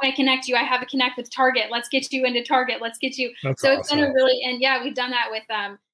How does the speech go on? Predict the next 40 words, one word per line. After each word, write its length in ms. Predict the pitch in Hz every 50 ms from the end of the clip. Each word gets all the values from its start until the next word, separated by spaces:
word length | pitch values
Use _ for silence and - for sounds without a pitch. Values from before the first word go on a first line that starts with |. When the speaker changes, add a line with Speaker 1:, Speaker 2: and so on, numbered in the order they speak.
| _ _ _
Speaker 1:
with 120 | 240 254
a 60 | 262
lot 260 | 233 233 220 226 240 349
of 80 | 349
people. 320 | 349 - 240 208 226 226 220
Just 240 | 220 247 - -
if 100 | 226 226 -
we 100 | - 240 247
have 240 | 247 254 240 240
a 60 | 233 226
connection, 540 | - - 233 233 240 302 302 - 269 240
like, 180 | 226 208 208 202 - -
how 180 | 226 226 294
can 240 | 302 - 294 240 226
we 360 | 214 208 214 202 196 190 _ _ _ _ _ _
support 560 | _ - - 277 254 - - 269 294 294 - -
you? 180 | 220 196 196 202
Even 260 | - 269 269 277 269
though 80 | 254 254
Speaker 2:
Yeah. 220 | 240 233 233 247 - - - _ _ _ _ _ _ -
Speaker 1:
I 100 | 262 285
might 200 | 302 294 262 - - _ -
create 220 | - 285 262 247
a 60 | 233
bar, 320 | 226 233 208 202 190 190 190
you 80 | 233 233
know, 180 | 240 240 240 233
and 100 | 240 240
have 220 | - 247 233 220 214
that 200 | 233 220 220 220 214 -
be 140 | 233 226 214
a 40 |
product, 360 | 214 - 233 220 208 208 208 -
but 100 | 254 240
it 100 | 247 233
doesn't 320 | 262 262 262 262 240 226
matter. 340 | 220 214 214 226 226 214 202
It's 180 | 196 190 - -
more 180 | 208 208 202
like, 260 | 202 196 190 190 196